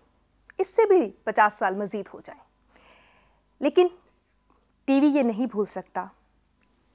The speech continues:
कमल नसीर साहिबा जैसी शख्सियत को, ऐसे बहुत से नामों को जिन्होंने पाकिस्तान का नाम हर जगह रोशन किया,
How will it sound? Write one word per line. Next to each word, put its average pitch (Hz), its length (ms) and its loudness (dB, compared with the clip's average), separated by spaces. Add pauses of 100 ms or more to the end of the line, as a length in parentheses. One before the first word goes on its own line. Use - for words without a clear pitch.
(140)
कमल 233 220 6
नसीर 226 200 -2
साहिबा 185 300 -2
जैसी 190 240 -8
शख्सियत 190 520 -8
को, 180 180 -18 (540)
ऐसे 220 240 0
बहुत 240 280 -2
से 240 140 -2
नामों 180 300 -8
को - 220 -10 (500)
जिन्होंने 247 380 2
पाकिस्तान 214 520 0
का 202 140 0
नाम 190 220 2
हर 240 140 -6
जगह 294 240 -2
रोशन 202 340 -2
किया, 185 220 -8